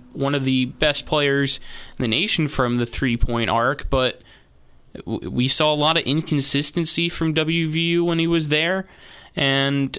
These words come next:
I, I don't know where he will land. I, I don't know what team that,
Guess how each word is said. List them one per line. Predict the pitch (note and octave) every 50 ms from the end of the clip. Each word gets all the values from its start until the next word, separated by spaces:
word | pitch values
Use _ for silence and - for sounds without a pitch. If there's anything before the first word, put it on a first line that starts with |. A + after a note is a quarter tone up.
| -
I, | - A#2+ -
I | - A#2+ A#2+
don't | C#3 D3+ D3+ -
know | D3+ D3 D3+
where | C#3+ C3 B2 A#2+ B2+ C3 C#3 D3 D#3 D#3+ D#3+ D#3
he | D#3 - - - - C#3 C#3 C#3+ D3+
will | D3+ D3 C#3+ C#3 C#3 C#3+ C#3+ C#3+ C#3+ C#3+ C#3+ C#3+ C#3 C3 B2
land. | B2+ C3 C#3 F3+ G#3+ A3 C#3 - - - - -
I, | C#2+ C#2+ -
I | - G#2+ -
don't | A#2 C3+ C3+ C#3 -
know | C3 C3
what | B2+ C3 C3+ - -
team | - - C#3 C#3 C#3 C#3+ C#3+ C#3+ C3+ C3+ - - - - - - - - - - _ - - - - _ _ _ - - _ _ _ _ _ _ _ -
that, | C3 B2+ B2+ A#2+ - -